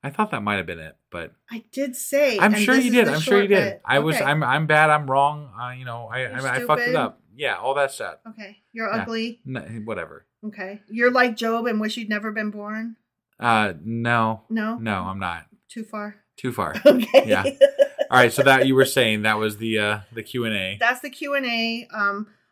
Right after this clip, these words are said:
Speaker 2: I don't feel like we had a specific question, and I don't feel like I answered it other than our comment
Speaker 1: No,
Speaker 2: that
Speaker 1: but I
Speaker 2: that
Speaker 1: feel
Speaker 2: was
Speaker 1: like
Speaker 2: short.
Speaker 1: I learned a lot there.
Speaker 2: I
Speaker 1: So.
Speaker 2: did.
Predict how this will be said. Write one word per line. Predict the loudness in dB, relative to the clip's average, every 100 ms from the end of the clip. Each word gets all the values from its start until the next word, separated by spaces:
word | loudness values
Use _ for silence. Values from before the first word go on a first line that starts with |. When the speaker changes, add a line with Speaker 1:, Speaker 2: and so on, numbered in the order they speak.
| _
Speaker 2:
I | -2
don't | 0 0 0
feel | 2
like | 4 4 0
we | -6
had | -4 -2
a | -4
specific | -6 -10 -10 -10 -12
question, | -10 -10 -8 -4 -4 -4
and | -4
I | -6
don't | -6 -8 -10
feel | -10
like | -10
I | -10
answered | -12 -16 -6
it | -4 -2
other | -4 -6
than | -6
our | -8
comment | -10 -8 -6 0
Speaker 1:
No, | 2
Speaker 2:
that |
Speaker 1:
but | 4
I | 2
Speaker 2:
that | 0
Speaker 1:
feel | 0
Speaker 2:
was | -2
Speaker 1:
like | -2
Speaker 2:
short. | -4 -8 -4
Speaker 1:
I | 0
learned | 2 2
a |
lot | 2 0 -2
there. | -8 -6 -2
Speaker 2:
I | -2
Speaker 1:
So. | 0
Speaker 2:
did. | -2